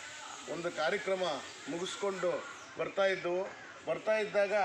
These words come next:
ನಮ್ಮ ಸ್ನೇಹಿತರು ಕೆಲವು ಜನ ಎಲ್ಲ, ಆ, ನಮ್ಮ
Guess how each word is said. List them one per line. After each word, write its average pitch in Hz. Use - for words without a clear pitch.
ನಮ್ಮ 180
ಸ್ನೇಹಿತರು 196
ಕೆಲವು 185
ಜನ 185
ಎಲ್ಲ, 196
ಆ, -
ನಮ್ಮ 185